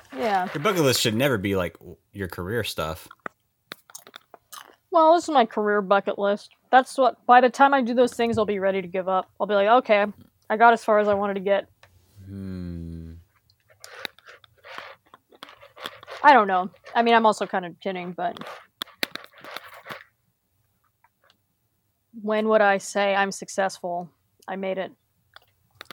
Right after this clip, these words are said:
Speaker 1: I think the thing is, you never really get there, you know, you just keep put-, moving the goalposts as soon as you can see 'em.
Speaker 2: You don't, you don't get there
Speaker 1: Mm-hmm.
Speaker 2: if you really wanna be successful.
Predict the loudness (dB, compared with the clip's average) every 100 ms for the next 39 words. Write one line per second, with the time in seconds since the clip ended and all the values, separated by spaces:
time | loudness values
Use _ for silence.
0 | _ 4 4 4 0 -2 -2 -2 0 0
1 | 0 -2 -2 -4 -4 -4 -6 -6 -8 -8
2 | -10 -14 -12 -14 -8 -8 -6 -4 -2 -2
3 | -4 -2 -4 -2 -4 -4 -12 -20 -20 -18
4 | -12 -10 -8 -10 -10 -10 -8 -6 -8 -12
5 | -12 -8 -6 -6 -10 _ -14 -8 -10 -10
6 | -14 -14 -14 -14 -14 _ _ _ _ _
7 | -4 0 0 0 -4 -18 -20 _ _ _
8 | _ _ _ _ -14 -12 -14 -10 -10 -8
9 | -8 -8 -12 -14 -16 -16 -16 -16 -16 -16
10 | -18